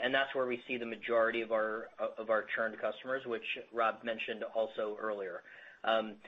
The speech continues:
overall, I think our strategy remains consistent. We're focused on the quality of customers, and we define quality as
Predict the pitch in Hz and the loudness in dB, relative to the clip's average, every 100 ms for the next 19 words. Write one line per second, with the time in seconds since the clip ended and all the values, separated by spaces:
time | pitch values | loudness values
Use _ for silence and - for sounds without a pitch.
0 | - - 156 165 151 127 170 190 - 127 | -8 2 4 8 10 10 10 6 0 0
1 | 139 131 - - 143 - 165 160 147 151 | 0 -6 -6 2 2 6 6 6 4 4
2 | 143 135 123 127 131 - 117 - 113 - | 2 2 -2 0 0 -2 -8 -4 -4 0
3 | 160 139 156 - 170 165 156 131 - - | 0 2 2 4 4 4 0 -2 -4 2
4 | 127 135 131 123 131 123 - 151 185 185 | 4 4 0 -2 0 -2 -2 0 0 0
5 | - 123 123 120 143 135 - 135 135 131 | -8 -6 -4 -4 -2 0 2 4 4 4
6 | 120 | 2